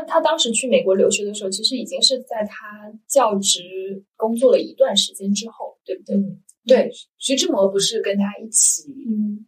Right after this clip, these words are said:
Speaker 2: 当时在留学嘛，徐志摩比他小十岁左右，他就说杨英瑜很喜欢教育他们，因为他已经是国内的教育名家了。
Speaker 1: 对，对，对。
Speaker 2: 嗯。
Speaker 1: 其实也无可厚非啦，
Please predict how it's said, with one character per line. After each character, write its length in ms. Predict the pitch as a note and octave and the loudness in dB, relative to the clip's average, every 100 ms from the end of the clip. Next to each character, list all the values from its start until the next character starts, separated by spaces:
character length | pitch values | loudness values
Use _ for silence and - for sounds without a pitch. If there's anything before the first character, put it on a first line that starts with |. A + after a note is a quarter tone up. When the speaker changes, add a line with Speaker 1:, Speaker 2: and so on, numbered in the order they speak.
| _ | _
Speaker 2:
当 200 | - E3+ | -6 -2
时 160 | - F#3+ | -4 -2
在 140 | F3 | -2
留 180 | D#3+ D3+ | -2 -2
学 200 | - - | -6 -8
嘛， 60 | - | -10
徐 160 | - A3 | -8 -2
志 120 | B3 | -2
摩 140 | A#3 A3+ | 0 -4
比 80 | |
他 140 | - G3+ | -4 -4
小 180 | - - | -6 -6
十 220 | - - E4 | -4 -4 -2
岁 200 | G#4+ G4 | 4 4
左 120 | - A3+ | 2 -8
右， 100 | G#3 - _ _ | -10 -14 _ _
他 120 | - C#4 | -2 0
就 120 | C#4+ | 2
说 160 | D4 | 2
杨 260 | A#3 F3 G3+ | 2 2 0
英 80 | G#3+ | -6
瑜 100 | G3 | -8
很 140 | G3 | -6
喜 80 | G3 | -8
欢 100 | - - E3 | -10 -14 -14
教 200 | A3+ - | -10 -8
育 100 | - | -8
他 220 | - - | -12 -20
们， 100 | _ _ _ - - - - B3+ - - | _ _ _ -12 -12 -12 -16 -20 -18 2
因 120 | B3 | 4
为 160 | C4 B3 | 6 4
他 240 | - B3 | 0 -2
已 80 | A3+ | 0
经 160 | E3 - | 0 0
是 160 | A#3 | -2
国 160 | F3+ D#3+ | -4 -10
内 160 | F#3 | -8
的 100 | F#3 | -8
教 240 | F#3 G#3+ F3+ | -2 -2 -2
育 80 | E3 | -6
名 160 | E3 - | -12 -12
家 140 | - E3+ - | -10 -8 -2
了。 0 | |
Speaker 1:
对， 160 | A#3 G3+ | 4 4
对， 160 | F#3+ - | 2 -6
对。 180 | - - | -18 -20
Speaker 2:
嗯。 180 | G3 E3 _ _ _ _ _ _ _ | -20 -20 _ _ _ _ _ _ _
Speaker 1:
其 160 | - C#4 | -6 0
实 120 | D4 | 4
也 160 | C#4+ F#3+ | 6 4
无 160 | F#3+ | 2
可 160 | G#3+ - | -2 -6
厚 200 | - G#3+ | -8 -6
非 280 | G3 G3 F#3+ | -6 -6 -8
啦， 200 | - | -10